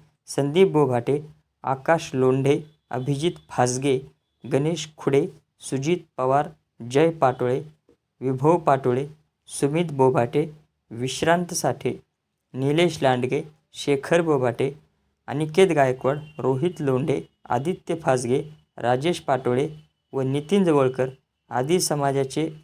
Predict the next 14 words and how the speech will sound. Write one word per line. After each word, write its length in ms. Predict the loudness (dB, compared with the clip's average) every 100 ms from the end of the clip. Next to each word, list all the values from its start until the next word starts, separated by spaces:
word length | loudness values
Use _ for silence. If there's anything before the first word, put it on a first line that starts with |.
| _ _ -8
मान्यवर 520 | -2 0 0 -2 -4 -6
उपस्थित 440 | -10 -6 -8 -6 -6
होते. 400 | -6 -6 -8 -10 _ _ _ _ -4
एक 300 | -2 -2 -6
ऑगस्ट 340 | -8 -4 -6 -6 -16 _ _ _
दोन 80 | -4
हजार 240 | -2 -2
पंचवीसला 680 | -4 -8 -8 -6 -8 -6 -8 -8 _ _ _ _ _ _ -8
लोकशाहीर 440 | -4 -4 -2 -2
डॉक्टर 320 | -2 -4 -2
अण्णाभाऊ 380 | -2 0 -2 -4
साठे 340 | -4 -6 -4 -6 -6
यांची 360 | -6 -6 -4 -2
जयंती 420 | 0 -2 -4 -6